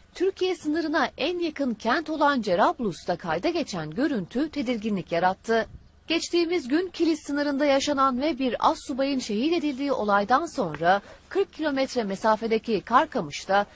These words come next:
işit militanları silahlarla görüntülendi.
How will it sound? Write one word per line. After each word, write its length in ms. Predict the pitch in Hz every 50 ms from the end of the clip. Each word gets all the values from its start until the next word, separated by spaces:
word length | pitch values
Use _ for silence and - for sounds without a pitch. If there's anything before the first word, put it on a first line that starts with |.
| - - - -
işit 240 | 330 - 370 349 -
militanları 720 | 240 214 196 180 - 185 170 165 156 160 185 240 330 311 -
silahlarla 580 | - 269 269 254 247 233 254 233 196 156 151
görüntülendi. 800 | 143 160 170 180 180 - 196 202 196 196 196 185 214 233 233 -